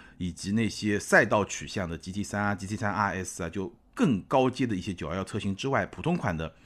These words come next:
九幺幺卡雷拉、九幺幺卡雷拉 S，我这次试驾的就是九幺幺卡雷拉 S，这种普通款的九幺幺，其实它的定位就是适合每天去驾驶的高性能跑车，就这么一个定位。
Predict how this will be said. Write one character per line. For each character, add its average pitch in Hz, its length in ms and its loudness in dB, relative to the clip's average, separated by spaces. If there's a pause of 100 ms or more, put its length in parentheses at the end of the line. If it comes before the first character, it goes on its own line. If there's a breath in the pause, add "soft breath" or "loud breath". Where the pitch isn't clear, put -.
(140 soft breath)
九 110 100 0
幺 110 60 6
幺 120 80 6
卡 87 140 -6
雷 85 120 0
拉、 101 240 4
九 92 140 -6
幺 101 80 0
幺 110 40 2
卡 98 160 -4
雷 90 60 2
拉 101 80 2
S， 95 340 -2
我 87 140 -2
这 165 140 0
次 139 100 -6
试 - 140 -8
驾 110 120 0
的 95 80 -2
就 95 120 -2
是 90 40 -2
九 85 140 -6
幺 82 100 0
幺 95 120 0
卡 - 160 -6
雷 80 80 -4
拉 85 80 -2
S， 87 320 -6
这 185 100 -2
种 185 160 4
普 90 220 -10
通 202 180 2
款 104 180 -2
的 82 80 -4
九 82 140 -6
幺 76 100 -4
幺， 85 140 -2
其 - 180 -6
实 160 120 -8
它 175 120 -2
的 170 80 2
定 160 260 0
位 120 140 2
就 117 160 0
是 107 220 -2 (320 loud breath)
适 - 260 2
合 131 240 2
每 107 320 4
天 151 240 -2
去 120 160 -4
驾 87 360 0
驶 78 320 -6
的 80 200 -6 (920 soft breath)
高 120 160 6
性 110 140 0
能 90 140 0
跑 - 160 -10
车， - 240 -10 (340)
就 - 100 -2
这 - 120 0
么 294 40 4
一 123 60 2
个 87 80 -2
定 80 180 -6
位。 71 160 -10